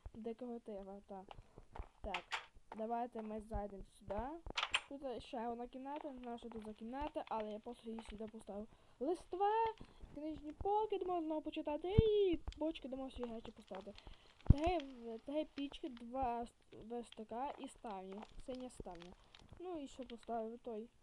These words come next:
Як це називається? Ай, блін, зламав. Нічого.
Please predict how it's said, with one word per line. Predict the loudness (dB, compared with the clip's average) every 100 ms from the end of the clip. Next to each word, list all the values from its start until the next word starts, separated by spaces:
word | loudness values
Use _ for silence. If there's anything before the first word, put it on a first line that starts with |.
| -16 -16 -18 -20 -20 -20 -14
Як | -10 -10 -8
це |
називається? | -8 -8 -6 -2 -2 -4 -14 -20 -18 -12
Ай, | -12 -10
блін, | -10 -10 -8
зламав. | -6 -6 -8 -12 -16 -20 -20 -20 -18
Нічого. | -14 -12